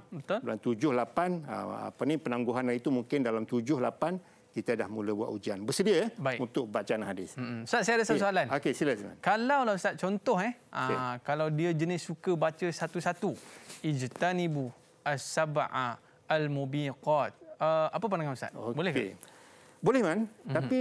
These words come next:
Speaker 2: dia punya kesempurnaan baca tu tak nampak, ah, tak nampak lancar lah.
Speaker 1: Oh,
Speaker 2: Ah,
Speaker 1: okey,
Speaker 2: jadi
Speaker 1: okey.
Speaker 2: kena bacanya biar lancar.
Speaker 1: Dan
Speaker 2: Nak berhenti
Speaker 1: bersambung.
Speaker 2: boleh.
Speaker 1: Mm, oh.
Speaker 2: Tapi dia kena berhentikan di hujungnya,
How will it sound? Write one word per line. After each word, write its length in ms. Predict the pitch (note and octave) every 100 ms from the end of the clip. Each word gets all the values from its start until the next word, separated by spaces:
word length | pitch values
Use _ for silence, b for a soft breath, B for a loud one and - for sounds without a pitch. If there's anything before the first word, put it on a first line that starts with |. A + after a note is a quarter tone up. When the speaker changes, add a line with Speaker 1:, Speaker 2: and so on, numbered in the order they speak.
| B3
Speaker 2:
dia 160 | G#3+
punya 400 | G#3 G#3 G#3 G#3
kesempurnaan 640 | F#3 G3+ - F#3+ F#3+ F#3 E3+
baca 260 | E3+ E3+ E3+
tu 180 | E3+ F3+
tak 220 | - C3
nampak, 480 | C3+ C#3 C#3+ C3 - -
ah, 320 | B2+ A#2 A2
tak 240 | - C3+
nampak 400 | B2+ B2+ C3 -
lancar 500 | B2 A#2 - A2+ F2
lah. 120 | G2 D3
Speaker 1:
Oh, 640 | D#3+ F3+ F3+ F3 D#3+ D3+
Speaker 2:
Ah, 160 | C3+ B2+
Speaker 1:
okey, 80 |
Speaker 2:
jadi 140 | B2+ F3
Speaker 1:
okey. 60 | -
Speaker 2:
kena 120 | F3+
bacanya 520 | D3+ C#3 C3 A2+ C#3 D#3+ D3+ -
biar 400 | A2+ C3 C#3+ C3
lancar. 460 | G#2+ G2 - C#3+ G3 B B -
Speaker 1:
Dan 160 | D3
Speaker 2:
Nak 80 | D3+
berhenti 80 | F#3 D#3+
Speaker 1:
bersambung. 80 | A#3 F#3+
Speaker 2:
boleh. 160 | G#4 - -
Speaker 1:
Mm, 160 | C#3+ F3
oh. 280 | G#3+ A#3 A#3
Speaker 2:
Tapi 240 | C#3+ F3 A3
dia 220 | D3 F#3 F#3+
kena 320 | F#3+ F3+ F3+ F#3+ F3+
berhentikan 720 | E3+ A#2+ D3 D#3 G3 E3+ F#3
di 80 | D#3
hujungnya, 520 | C#3+ D3+ E3 F3 F#3